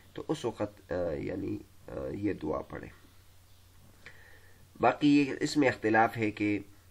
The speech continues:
अगर कोई आदमी बैतुल खला के अंदर दाखिल हो जाए तो क्या करे। तो बैतुल खला में इमाम मालिक रहमतुल्लाह का मसलक ये है कि बैतुल खला में दाखिल होने के बाद सतर खोलने से पहले भी पढ़ सकता है।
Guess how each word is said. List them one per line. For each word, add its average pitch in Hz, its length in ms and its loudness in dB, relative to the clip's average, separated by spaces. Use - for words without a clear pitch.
अगर 110 260 2
कोई 120 280 0
आदमी 110 360 2
बैतुल 104 300 -2
खला 110 300 -2
के - 180 -4
अंदर 110 260 0
दाखिल 107 400 0
हो 113 260 2
जाए 107 240 -2
तो 131 100 -4
क्या 95 240 -2
करे। - 260 -12
तो 107 460 2
बैतुल 107 280 -2
खला 117 320 4
में 123 100 2
इमाम 113 220 2
मालिक 143 300 4
रहमतुल्लाह 110 500 2
का 107 120 -2
मसलक 107 360 -4
ये 110 80 2
है 110 60 -2
कि 107 160 -4
बैतुल 95 260 -4
खला 104 280 -2
में 104 160 0
दाखिल 104 280 -2
होने 98 240 -4
के 90 120 -10
बाद 107 380 0
सतर 127 260 0
खोलने 117 360 0
से - 120 -6
पहले 107 280 0
भी 110 120 -4
पढ़ 95 200 -8
सकता - 360 -16
है। 82 300 -14